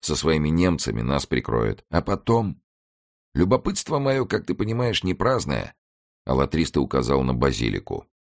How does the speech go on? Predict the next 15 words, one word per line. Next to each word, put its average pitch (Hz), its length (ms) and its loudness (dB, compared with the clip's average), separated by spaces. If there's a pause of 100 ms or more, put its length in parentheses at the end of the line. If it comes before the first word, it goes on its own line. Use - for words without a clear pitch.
(400)
"Фольера 87 500 4
со 78 140 0
своими 78 340 4
людьми 78 340 2
войдёт 67 420 4
и 67 40 2
под - 200 -4
предлогом 65 480 2
наведения 64 500 2
порядка 71 420 2
арестует 64 480 0
сенаторов, 67 600 0
враждебных 62 720 0
Риньера 60 440 0
Дзена. 52 400 -2